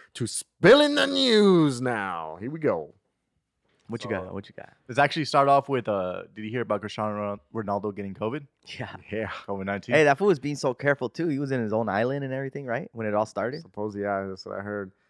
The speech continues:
Speaker 1: But it's funny because now, like,
Speaker 2: But
Speaker 1: it's
Speaker 2: who
Speaker 1: starting
Speaker 2: wouldn't
Speaker 1: to
Speaker 2: wanna
Speaker 1: hit,
Speaker 2: catch
Speaker 1: like,
Speaker 2: Ronaldo,
Speaker 1: these
Speaker 2: right?
Speaker 1: m-, main people, huh?
Speaker 2: I know it got Zlatan.
Speaker 1: Uh-huh.
Speaker 2: Remember that one? That one was funny.
Speaker 3: The whole big one, though, we never talked about it, was Trump.
Speaker 2: Trump.
Speaker 1: Yeah.
Speaker 3: Yeah, Trump. How do you guys feel about that?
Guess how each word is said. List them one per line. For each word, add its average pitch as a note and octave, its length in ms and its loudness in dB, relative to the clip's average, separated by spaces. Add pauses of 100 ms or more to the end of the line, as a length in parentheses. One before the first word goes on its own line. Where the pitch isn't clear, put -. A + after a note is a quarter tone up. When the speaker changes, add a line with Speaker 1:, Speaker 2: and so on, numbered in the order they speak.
(340)
Speaker 1:
But G2+ 260 -6 (200)
it's G#2+ 160 -16
funny A2 280 -6
because F#2+ 720 -12 (400)
now, G#2 220 -6
like, G2+ 300 -4 (580)
Speaker 2:
But B2+ 60 4
Speaker 1:
it's B2 80 -2
Speaker 2:
who D#3+ 60 6
Speaker 1:
starting A2+ 160 6
Speaker 2:
wouldn't F3 160 4
Speaker 1:
to C3 60 2
Speaker 2:
wanna A2 120 4
Speaker 1:
hit, A2 100 0
Speaker 2:
catch G2+ 240 0
Speaker 1:
like, - 20 -16
Speaker 2:
Ronaldo, F#2+ 260 -4
Speaker 1:
these G2+ 120 -6
Speaker 2:
right? - 100 -10
Speaker 1:
m-, G2 160 -12 (120)
main G2 240 -12
people, F#2 400 -16
huh? G2+ 140 -20 (640)
Speaker 2:
I B2 100 4
know D#3 140 6
it C3+ 100 8
got C3+ 180 6
Zlatan. A#2 540 2 (400)
Speaker 1:
Uh-huh. F#2+ 260 -10 (340)
Speaker 2:
Remember A2 240 -6
that A2 120 0
one? D#3+ 160 -4
That G#2 80 -4
one B2+ 160 -2
was F#2 120 -8
funny. B2 360 -12
Speaker 3:
The G#2+ 140 -4
whole G#2+ 180 0
big A2 240 0
one, A2 180 -2
though, F#2+ 140 -4
we F#2+ 120 -4
never G2 180 -4
talked G#2 240 -10
about F#2 200 -8
it, F2+ 40 -12
was F2 260 -18 (300)
Trump. G#2+ 360 -6 (340)
Speaker 2:
Trump. G#2+ 560 0
Speaker 1:
Yeah. F#2 280 -2
Speaker 3:
Yeah, F2+ 60 -4
Trump. G2 280 -6
How G#2+ 80 2
do A2+ 80 0
you A2+ 60 0
guys G#2+ 100 -2
feel A#2 120 -2
about G#2 220 0
that? G#2+ 300 2